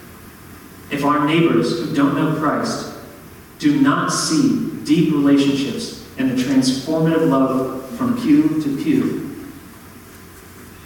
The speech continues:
they will never believe that our Lord is sovereign enough to save the world. The way that we love each other at Incarnation,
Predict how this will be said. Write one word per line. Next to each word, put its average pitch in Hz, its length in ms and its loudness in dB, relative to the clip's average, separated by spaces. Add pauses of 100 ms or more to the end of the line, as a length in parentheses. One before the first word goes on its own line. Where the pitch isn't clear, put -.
(140)
they 135 140 2
will - 240 0
never 147 260 0
believe - 640 -2
that 123 140 -2
our 123 120 0
Lord 123 280 0 (100)
is 107 160 -6
sovereign 127 380 -2
enough 110 260 -6
to 123 80 -8
save 117 320 0
the 113 160 0
world. - 400 -2 (3750)
The 131 100 -2
way 147 360 2
that 131 140 0
we 131 100 6
love 127 340 2
each 113 80 -4
other 107 460 -8
at 127 140 -2
Incarnation, 131 840 0